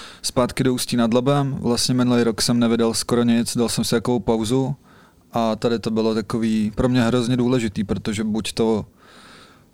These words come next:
nemuselo vyjít a už to nikoho nemuselo zajímat a tím pádem by to byl pro mě takový jakože konec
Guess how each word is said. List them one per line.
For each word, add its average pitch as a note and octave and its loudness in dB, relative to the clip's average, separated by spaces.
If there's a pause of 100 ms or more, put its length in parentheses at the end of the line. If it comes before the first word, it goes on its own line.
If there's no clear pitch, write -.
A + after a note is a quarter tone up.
(100)
nemuselo A#2 2
vyjít C#3+ 2
a - 0
už A#2+ -2
to - -2
nikoho A2+ 0
nemuselo A#2 2
zajímat A#2 2
a A#2+ 0
tím B2 -2
pádem A2+ 2
by A2 2
to G#2+ -6
byl A2 0
pro G#2+ -2
mě A2+ 2
takový G#2+ -2
jakože G#2+ -4
konec G#2+ -2